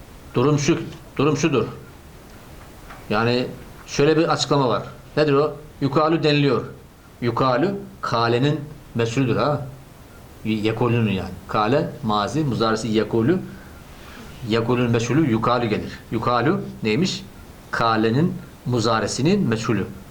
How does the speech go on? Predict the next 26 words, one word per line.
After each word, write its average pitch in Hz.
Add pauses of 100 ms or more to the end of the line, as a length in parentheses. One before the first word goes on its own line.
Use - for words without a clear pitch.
(280)
Kale 107
yekulu 117 (160)
yukalu. 110 (260)
Denilir, 139
söylenir. 143 (420)
Şöyle 180
bir 170
söz 170
var. 101 (400)
Hamura 185
zeydün 131 (220)
deniyormuş. 104 (640)
Hamura 156
zeydün. 127 (1000)
Hamura 170
kızardı. 160
Zeydün 160
Zeyd 196
kızardı. 156 (800)
Bir 156
suç 175
işledi, 127
bir 143
kabahat 160
işledi, 135
kızardı. 143